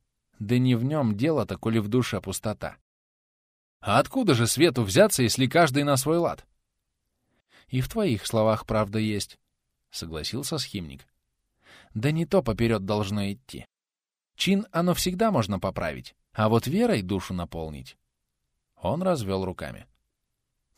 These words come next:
«Так и что же получается-то? Мудрены слова твои, отче!» «Почивать давай»,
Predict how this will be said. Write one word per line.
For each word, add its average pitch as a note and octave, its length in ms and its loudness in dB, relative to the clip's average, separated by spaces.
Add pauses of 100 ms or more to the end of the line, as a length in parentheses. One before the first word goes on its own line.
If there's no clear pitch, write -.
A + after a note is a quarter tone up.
«Так F2+ 200 -4
и G2+ 60 -2
что A2+ 240 0
же G2+ 120 -2
получается-то? B2+ 880 0 (300)
Мудрены G#2 500 0
слова A3 360 6
твои, A#2 220 4
отче!» - 500 -2 (1080)
«Почивать D#3 540 -2
давай», D2 400 -6